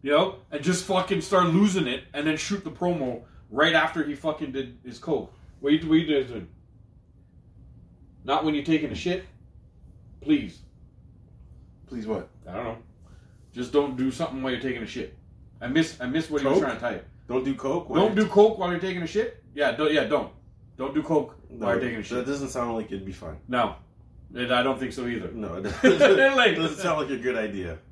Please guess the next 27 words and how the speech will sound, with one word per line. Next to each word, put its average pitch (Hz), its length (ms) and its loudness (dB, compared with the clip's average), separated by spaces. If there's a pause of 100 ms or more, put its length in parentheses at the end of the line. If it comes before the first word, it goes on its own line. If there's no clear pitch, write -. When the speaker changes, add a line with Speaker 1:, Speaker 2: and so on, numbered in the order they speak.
Speaker 1:
From, 156 460 2
from 175 320 0 (1600)
what 165 180 4
I've 180 160 6
heard. 170 480 6 (760)
Speaker 2:
<laughs> 226 520 6 (180)
Yeah, 139 240 2 (220)
from 165 220 -4
what 190 180 0
we've 139 220 -4
witnessed. 123 460 0
Speaker 1:
From 165 160 2
what 190 160 8
I've 180 220 4
Speaker 2:
From - 80 -8
Speaker 1:
heard. 151 540 6
Speaker 2:
From 131 140 -6
what 156 140 -2
we 143 80 0
witnessed 123 420 -2
at 107 140 -4
Speaker 1:
It 151 40 2
Speaker 2:
work. 156 120 6
Speaker 1:
would 165 120 4
not 165 220 6
be 156 100 4
good. 151 380 0